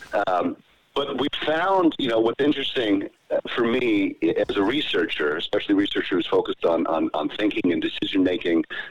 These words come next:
data, um, that researchers have found over the last two decades that, you know, crowds think better than individuals. Individuals are flawed. We all have bias.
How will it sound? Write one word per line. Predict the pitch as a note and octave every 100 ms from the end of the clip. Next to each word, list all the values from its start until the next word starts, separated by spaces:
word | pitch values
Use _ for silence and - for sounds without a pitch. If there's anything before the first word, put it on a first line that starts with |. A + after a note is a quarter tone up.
| - -
data, | F2 F2 E2+ - - - - - -
um, | G2 F#2+ F2 -
that | A2+ A2 - -
researchers | D#3 F3 D3+ B2+ A2+
have | A#2+ G2+
found | - C3 A#2+ F#2+ F2+
over | F#2 F#2
the | F2+
last | F#2 G#2+ G#2+ -
two | - A2+
decades | G2 G2 - - - - G2
that, | G2 - - - - - - _ _ _ -
you |
know, | -
crowds | - - C3 C#3+ C#3+ - -
think | A#2+ -
better | G2 F#2+
than | - E2+
individuals. | E2 D2+ D#2 - - - -
Individuals | G2+ G#2+ F#2+ F2+ B2+ A#2 G#2
are | G2
flawed. | - F2+ F2 F2 -
We | F#2+
all | F#2 G2 G2
have | F2+ E2+ -
bias. | E2+ F#2 G2 - -